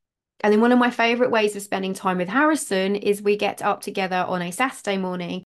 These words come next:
He will get me out of bed at half past seven on a Saturday morning, and we will spend a good hour down on the sofa. When he was younger, it was watching cartoons together,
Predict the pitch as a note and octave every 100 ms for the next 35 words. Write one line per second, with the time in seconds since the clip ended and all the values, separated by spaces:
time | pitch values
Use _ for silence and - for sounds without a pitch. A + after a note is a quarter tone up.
0 | _ _ - A#3 B3 A#3+ A3 G#3 G3 F#3
1 | F#3+ F3+ - F#3 - F3 - F3 F3 E3
2 | E3+ F3 - - F3 F#3 F#3 F#3 - A3
3 | A3 B3+ C#4+ C#4 A3+ G#3 G#3 A3 G#3 G#3
4 | F#3+ F3 F3 _ - A#3+ B3 A#3+ A#3+ B3+
5 | G#3+ G3 G3 F#3 A3 A#3 C#4 C4+ A3+ G#3
6 | G3+ F#3+ F#3+ F#3 - F3+ F3 F3 F3 A#3
7 | A#3 A#3+ A3+ A3+ A3+